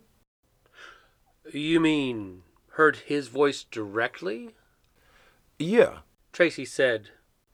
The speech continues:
Speaker 1: Bob was about to say no, but then he remembered something he hadn't thought about in decades. Bob was born in New Jersey,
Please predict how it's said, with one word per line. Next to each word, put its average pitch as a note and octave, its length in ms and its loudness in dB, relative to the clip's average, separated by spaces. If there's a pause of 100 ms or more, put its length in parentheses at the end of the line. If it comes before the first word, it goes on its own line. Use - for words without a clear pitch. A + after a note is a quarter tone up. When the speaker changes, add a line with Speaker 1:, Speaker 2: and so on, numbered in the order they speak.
(800)
Speaker 1:
Bob G3 400 2
was F3+ 180 0
about A3+ 380 4
to B3 80 -4
say G3 240 -2
no, D3 600 -2 (500)
but F3 260 2
then F3+ 300 0
he G3 120 -2
remembered F#3+ 520 0
something A#2+ 560 -6
he E3+ 380 -8
hadn't F3 440 -2
thought G3+ 300 4
about A2+ 380 -4
in C#3 200 -10
decades. G2 880 -8 (1200)
Bob F#3+ 320 2
was F3 160 0
born G3+ 340 2
in C#3+ 140 -4
New C#3 100 -2
Jersey, B2 640 -2